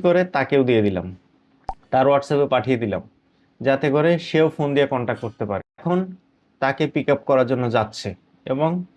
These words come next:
আমি তাকে কনফার্ম করে ফোন নাম্বারটা পাঠিয়ে দিলাম। এখন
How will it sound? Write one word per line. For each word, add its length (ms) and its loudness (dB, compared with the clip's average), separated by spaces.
আমি 200 2
তাকে 180 0
কনফার্ম 400 -2
করে 120 2
ফোন 180 -2
নাম্বারটা 340 0
পাঠিয়ে 260 0
দিলাম। 220 2
এখন 200 -2